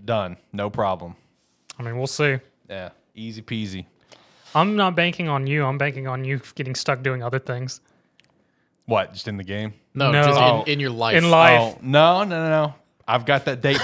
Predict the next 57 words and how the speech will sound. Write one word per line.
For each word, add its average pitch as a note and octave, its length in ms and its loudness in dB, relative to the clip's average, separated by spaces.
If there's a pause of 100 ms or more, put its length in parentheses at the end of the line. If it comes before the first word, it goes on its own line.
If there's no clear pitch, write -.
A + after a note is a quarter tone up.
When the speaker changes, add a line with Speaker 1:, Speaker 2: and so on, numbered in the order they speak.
Speaker 1:
blocked B2+ 420 6
<laughs> D5 180 2
for A#2+ 220 2
Persona B2 420 0
three. B2 340 0 (520)
Okay? D#3 520 4 (200)
It's - 140 -6
one, C#3+ 200 2
it's - 120 -4
one F3+ 160 6
of G3+ 60 2
the F3+ 80 0
games F3+ 340 2
I'm F3+ 100 0
looking F#3+ 220 -4
forward G#3 360 4
to D#3+ 160 2
this D3 200 -2
year. B2+ 220 -2
Okay? F#3+ 260 0
Get, E3+ 340 -4
you D#3+ 60 -10
know, D3 160 4
come B3+ 220 2
on A#2 180 -2
now. G2+ 380 -8
Speaker 3:
It's F#2 180 -10
okay. G#2+ 380 -4
Me A#2 240 -6
and, A2+ 140 -8
me B2+ 240 -2
and A2+ 140 -6
Zach, G#2+ 360 -6
we're G2 80 -14
gonna G#2 160 -8
take F#2 320 -12
on F#2 140 -12
the F2 80 -16
Justice - 440 -16
Speaker 1:
Yeah, C#3 120 0
Speaker 3:
League. C3 100 -2
Speaker 1:
you G3 120 2
Speaker 2:
Yeah. C#4+ 160 6
Speaker 1:
guys - 80 0
go G3+ 200 4
do E3+ 140 4
that. B2 260 2
I'll A#2+ 180 -2
go D#3+ 300 -2 (320)
play D#3 180 2
a B2 40 -2
remake. A2+ 160 0
Speaker 3:
Alex B2+ 220 -4
doesn't A#2 280 -8
wanna G#2 220 -10
have G2 180 -12
fun. F#2+ 420 -14